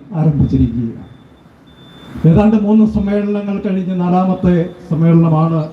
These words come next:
നടക്കുന്നത് എന്ന് തോന്നുന്നു. ആ സമ്മേളനം അഞ്ചാമത്, അഞ്ചാമത്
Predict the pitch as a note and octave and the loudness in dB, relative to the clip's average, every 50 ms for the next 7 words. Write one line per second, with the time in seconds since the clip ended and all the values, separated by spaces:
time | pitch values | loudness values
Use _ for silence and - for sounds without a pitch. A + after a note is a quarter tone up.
0 | - - E3 C3+ C#3 C#3+ - D3+ C#3+ D3 C3 C3+ C3+ C3+ C#3 C3 - - - - | -10 -6 -2 -2 -2 -2 -2 -4 -6 -6 -6 -4 -4 -4 -4 -6 -8 -12 -18 -10
1 | - F3 D3+ C3 C3+ C3+ C3+ B2 B2 C3 C3 - - - - - - - - - | -4 -2 2 2 2 4 2 2 2 0 -2 -4 -6 -12 -20 -20 -20 -20 -20 -20
2 | - - - - - - - - - - - - - - E3+ F#3+ G#3+ - G#3+ G3 | -20 -20 -20 -20 -20 -20 -20 -20 -20 -18 -18 -10 -2 0 2 2 2 2 2 2
3 | G#3 G#3 A3 G#3+ G#3 G#3 G3+ G3+ A3 G#3+ - E3 D3+ D3 D3 D#3 D3+ C3+ B2+ - | 2 2 2 2 0 -2 -2 -4 -8 -10 -12 -14 -18 -18 -16 -16 -16 -16 -16 -18
4 | _ - _ _ - - - - - - - - - - F#3 F3+ D#3+ G#3 G3 G3 | _ -20 _ _ -20 -20 -20 -20 -20 -20 -20 -10 -2 2 2 4 4 4 2 2
5 | F#3+ F#3 F#3 | 0 -2 -2